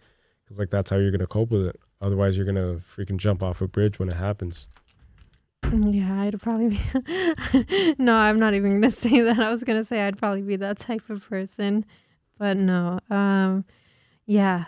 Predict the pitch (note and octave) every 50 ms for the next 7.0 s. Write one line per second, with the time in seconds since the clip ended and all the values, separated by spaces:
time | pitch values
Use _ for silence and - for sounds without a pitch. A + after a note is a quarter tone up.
0 | - - G3+ A3 G3+ - B3 A#3+ - - - A3 G#3 G#3 G#3 G3+ G3+ - - -
1 | G#3 A3 G#3+ G3+ - - _ - A3 A3 G#3 - - - A3 G3+ - - G#3 G#3
2 | G#3 G3+ G3 F#3 G#3 G#3 G#3 G#3 F#3+ G#3 G3+ - - - - A3+ G#3 G3+ G3 G3
3 | G3+ F#3 - - - G#3+ G#3 G#3 G#3 G#3 G#3 G#3 - - G#3+ G#3 G3+ F#3+ - C4
4 | A3+ A3 G#3 G3+ G3+ G3+ G#3 G#3 G#3 G#3 G#3 G#3 G#3 G3+ G3 G3+ G3 - G#3 G3+
5 | G3+ G3 - - - G3+ G3 G3 F#3+ F#3+ F#3+ G3 - - - - - - - -
6 | _ _ _ _ _ _ E4+ C#4+ G#3+ G3+ G3+ F#3+ G3+ G3+ G3 G3 G3 G3 G3 G#3+